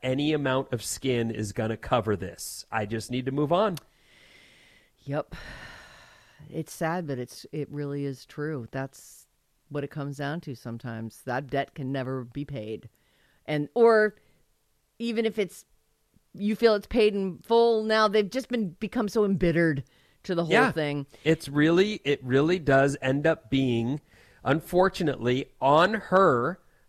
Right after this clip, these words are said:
Speaker 1: to decide, "I'm gonna give you a clean slate and we're gonna try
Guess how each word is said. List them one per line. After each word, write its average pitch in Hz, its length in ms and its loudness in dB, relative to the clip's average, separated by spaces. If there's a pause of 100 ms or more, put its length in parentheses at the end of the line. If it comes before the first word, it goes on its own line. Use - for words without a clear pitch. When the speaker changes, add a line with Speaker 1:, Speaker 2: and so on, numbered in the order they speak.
(120)
Speaker 1:
to 165 100 2
decide, 147 800 4 (420)
"I'm 135 320 0
gonna 165 300 4
give 190 260 -4
you 196 160 2
a 190 80 0
clean 196 340 -2
slate 170 420 0
and 143 180 -2
we're 131 80 -2
gonna 131 220 -2
try 156 680 4